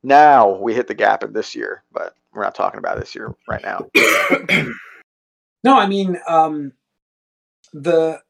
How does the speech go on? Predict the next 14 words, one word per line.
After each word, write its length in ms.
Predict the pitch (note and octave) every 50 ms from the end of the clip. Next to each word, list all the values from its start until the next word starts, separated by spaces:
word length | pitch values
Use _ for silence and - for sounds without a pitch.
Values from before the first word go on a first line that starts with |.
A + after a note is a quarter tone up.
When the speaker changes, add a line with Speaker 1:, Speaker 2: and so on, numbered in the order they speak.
| _ _ _ _
Speaker 2:
the 120 | D3 D#3+
industry, 760 | F#3 G3+ G3 F#3+ - - F3+ D#3+ D#3 D#3 D3+ D3 C#3+ C#3 - _ _ _ _ _ _ _ _ _ _ _ _ _ _ F#3 F3 - _ _ _ _ _ _ _ _
we 120 | F#3+ A#3
can 100 | A3+ B3 G#3+
talk 140 | G3+ D#3+
about 140 | C3+ C3 B2+
the 100 | - B2
games 640 | A2+ B2+ C3 C3 B2+ A#2+ A#2 - - - - _ -
side 260 | - - C#3+ C3 B2 B2
of 80 | B2
things, 220 | - C3 B2+ A#2+ A#2
I 60 | A2+
guess. 380 | A#2 A#2+ A#2+ A#2 - - - -
Um, 440 | B2+ B2+ B2 A#2+ A#2+ A#2+ A#2 A#2